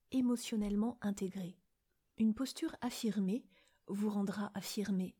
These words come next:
même si au début vous faites semblant. Se tenir droit, cela impose plus que d'être avachi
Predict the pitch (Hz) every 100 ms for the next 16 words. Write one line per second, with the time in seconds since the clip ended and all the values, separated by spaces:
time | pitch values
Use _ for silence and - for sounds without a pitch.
0 | _ _ _ _ 214 202 226 220 - 202
1 | 185 190 185 208 196 - 185 - - 185
2 | 185 175 185 _ _ _ _ _ _ _
3 | - - 226 226 240 233 214 202 202 214
4 | - _ _ _ _ _ - - 294 330
5 | - 214 214 220 - - - 330 - -
6 | - _ _ - 226 196 196 - 220 208
7 | 202 - - 233